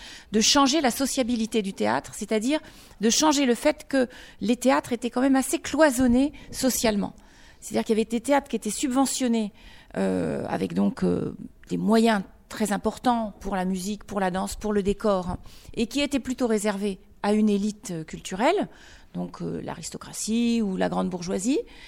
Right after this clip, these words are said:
puis, et où on jouait les grands genres, et puis d'autres théâtres où on jouait des genres plus populaires et qui, eux,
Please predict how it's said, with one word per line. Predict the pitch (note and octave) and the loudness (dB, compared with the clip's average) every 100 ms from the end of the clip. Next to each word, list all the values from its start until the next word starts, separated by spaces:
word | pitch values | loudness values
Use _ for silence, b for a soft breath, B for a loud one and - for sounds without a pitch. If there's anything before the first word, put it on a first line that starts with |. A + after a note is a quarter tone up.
| B | B
puis, | - C4+ C4+ - - | -4 -2 -2 -6 0
et | A3 | 2
où | A#3+ | 2
on | G#3+ | 0
jouait | G3+ G#3 | 0 0
les | G3+ | 0
grands | F#3 F3+ | -2 -6
genres, | F3 A#3+ D#4 - B B B B | -2 0 -2 -4 B B B B
et | - | -16
puis | - | -6
d'autres | G3 E4 E4+ | 2 2 4
théâtres | C4 F#3+ F#3 A3+ - - | 0 0 -4 -4 -8 -4
où | G#3+ | -2
on | G#3 | 0
jouait | G3 B3 | 0 0
des | A3+ | 0
genres | G3+ B3 | 0 -2
plus | - | -4
populaires | A#3 G#3 - G3 C4+ | -6 -6 -4 -2 0
et | C4+ | -2
qui, | G3 A3 | -4 0
eux, | C4+ C4 | 2 2